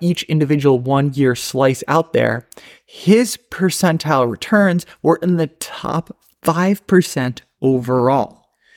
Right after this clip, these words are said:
What that means is a consistent track record of just slightly above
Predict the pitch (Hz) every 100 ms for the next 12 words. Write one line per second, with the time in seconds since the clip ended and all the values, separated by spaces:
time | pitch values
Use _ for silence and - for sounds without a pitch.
0 | _ - 190 233 185 202 233 214 - 151
1 | 143 - - 156 185 165 220 226 240 208
2 | 208 202 - 175 160 156 156 202 - -
3 | - 190 226 269 269 185 185 196